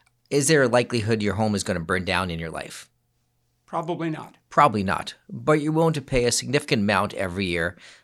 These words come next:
Speaker 1: a thousand or two thousand dollars a year, to protect yourself against that unlikely risk of your home burning down.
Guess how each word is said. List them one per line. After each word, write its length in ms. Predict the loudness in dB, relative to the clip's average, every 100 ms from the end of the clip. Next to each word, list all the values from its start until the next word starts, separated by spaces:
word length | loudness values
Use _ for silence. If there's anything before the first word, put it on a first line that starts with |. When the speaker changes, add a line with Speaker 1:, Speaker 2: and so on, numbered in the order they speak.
| -8
Speaker 1:
a 80 | -2
thousand 420 | 2 4 4 0
or 80 | -6
two 220 | -4 -4
thousand 360 | 0 0 0
dollars 300 | -2 -2 -2
a 60 | -2
year, 380 | 0 0 0 -6 -20 _ _
to 140 | -2 0
protect 420 | 0 0 0 0
yourself 720 | -2 0 0 0 0 -2 -6
against 380 | -8 -2 0 0
that 200 | -2 -2 -2
unlikely 640 | 0 2 0 0 -2 -6
risk 580 | -2 2 2 2 0 -6 -12 -6
of 140 | -4
your 120 | -2
home 220 | 0 0
burning 280 | 0 -2 -4
down. 280 | -8 -10 -12